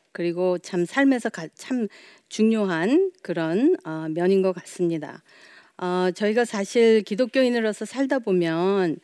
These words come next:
아, 그 기독교인 친구들도 있고 또, 어, 기독교인 친구라 하더라도 또 신앙적인 그런 차이도 있을 수 있고 그리고 기독교인이 아닌 사람들도 있을 수 있고 그럴 때 우리가 정말 그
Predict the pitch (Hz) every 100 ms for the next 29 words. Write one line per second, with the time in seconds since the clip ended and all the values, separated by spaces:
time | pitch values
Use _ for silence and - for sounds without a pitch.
0 | _ _ _ - 160 160 160 160 170 180
1 | - 165 156 196 240 208 233 214 208 -
2 | 285 254 240 220 180 - 214 302 302 -
3 | 208 202 196 - - - - - 175 196
4 | 214 226 233 226 - 294 254 247 269 233
5 | 240 220 220 269 294 294 - 202 196 285
6 | 277 262 247 233 214 208 196 185 180 -
7 | 262 240 190 190 - 170 - 151 180 285
8 | _ _ _ - 196 214 208 196 226 226
9 | 214 202 262 185 180 247 277 240 202 170
10 | 165 - 175 - 156 - 139 - - -
11 | - - 208 214 - 233 190 180 175 175
12 | 240 254 - 180 180 180 170 165 160 156
13 | 156